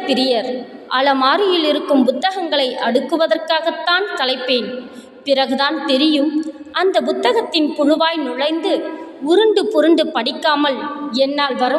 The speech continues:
முடியாது என்று. கடைசியில் என்னையும் சேர்த்து அலமாரியில் அடக்க வேண்டும். கலைத்த அலமாரி அப்படியே தான் இருக்கும்.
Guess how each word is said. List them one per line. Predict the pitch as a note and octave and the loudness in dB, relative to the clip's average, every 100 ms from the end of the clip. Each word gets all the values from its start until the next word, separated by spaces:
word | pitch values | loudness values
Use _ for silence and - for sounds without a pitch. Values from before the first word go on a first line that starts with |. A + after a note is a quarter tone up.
| D#4 | 0
முடியாது | C4 C4 B3+ B3+ A#3+ | 0 0 -2 -2 -2
என்று. | A3+ A3 A#3 G3+ - - - - - - - - - - | -2 0 0 -2 -6 -18 -18 -20 -20 -20 -20 -20 -20 -8
கடைசியில் | B3 C#4 C#4+ E4 C#4 C4 G3+ D#4 A#3 | -4 -2 -4 -6 -4 -4 -4 -4 -2
என்னையும் | A#3 C#4 D4+ E4 D#4+ | 0 0 0 -2 2
சேர்த்து | C4+ C4+ C4 B3 - - | 2 2 0 0 -2 -4
அலமாரியில் | A#3+ D4+ F4+ D#4+ C#4 B3 A#3 - | -2 0 0 0 0 -2 -2 -2
அடக்க | C#4+ - D4 | -2 0 2
வேண்டும். | A#3+ A3+ A3+ A#3 - - - - - | 2 2 0 -2 -10 -16 -20 -20 -4
கலைத்த | A3+ A#3 C4+ D4 B3 A3+ | -2 -2 -2 -2 -2 -2
அலமாரி | C4 C#4 B3+ - - - | -2 0 0 -2 -6 -6
அப்படியே | A3 - C#4 A#3+ A3+ A3 | -2 0 0 0 -2 0
தான் | C4 D4 A3+ | -2 0 0
இருக்கும். | A3 A#3+ A3+ | 0 2 2